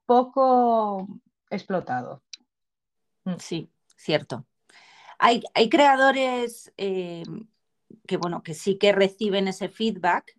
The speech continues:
Speaker 2: pero también
Speaker 1: Ujú.
Speaker 2: yo creo que es que porque habéis hecho como mucho, mucha educación en ese sentido, en plan, "Oye, aquí tienes una, eh, una crucecita, puedes subir mi
Speaker 1: Ujú.
Speaker 2: vídeo" y tal, todo hay que explicarlo, ¿no? Todas
Speaker 1: Sí,
Speaker 2: las nuevas
Speaker 1: sí.
Speaker 2: funciones, porque si no,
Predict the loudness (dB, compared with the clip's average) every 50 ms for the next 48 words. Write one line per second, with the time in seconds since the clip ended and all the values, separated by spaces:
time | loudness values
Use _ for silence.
0 | _ _ -6 -4 -4 -2 0 0 2 2 2 0 -2 -2 -4 -4 -4 -2 -2 -2
1 | -2 -2 -4 -4 -6 -6 -4 -2 0 2 0 0 -2 -6 _ _ _ _ _ _
2 | _ _ _ -4 -2 2 2 2 2 2 -2 -4 -6 -8 -10 -8 -8 -8 -8 -6
3 | -6 -6 -4 -4 -6 -6 -6 -6 -6 -6 -4 -4 -4 -4 -4 -6 -4 -4 -2 -2
4 | -2 -2 -4 -4 -6 -6 -6 -4 -4 -4 -4 -2 0 -2 -2 -2 -4 -6 -4 -4
5 | -6 -8 -10 -12 -12 -10 -10 -10 -10 -10 -10 -10 -8 -8 -8 -8 -8 -8 -8 -10
6 | -12 -12 -12 -12 -12 -12 -12 -8 -6 -4 -2 0 0 0 0 -2 -6 -10 -10 -12
7 | -12 -12 -12 -10 -8 -4 -2 0 2 2 4 4 2 2 0 -4 -6 -6 -4 -4
8 | -6 -6 -10 -14 _ _ -20 _ _ _ _ -4 -2 -2 -2 -2 -2 -2 -2 -2
9 | -4 -4 -2 -4 -4 0 2 2 2 2 2 0 0 -2 -2 -2 -4 -4 -4 -2
10 | 0 0 0 0 -2 -2 -4 -4 -4 -2 2 2 2 4 4 4 2 2 2 -2
11 | _ _ 2 2 4 4 2 0 -4 -6 -6 -10 -12 -10 -8 -10 -10 -10 -12 -14
12 | -12 -10 -10 -8 -2 0 2 2 4 4 2 2 0 -2 -2 -2 -4 -6 -8 -12
13 | -8 -6 -6 -6 -4 -6 -8 -8 -10 -12 -12 -12 -12 -14 -14 -12 -6 0 0 2
14 | 0 0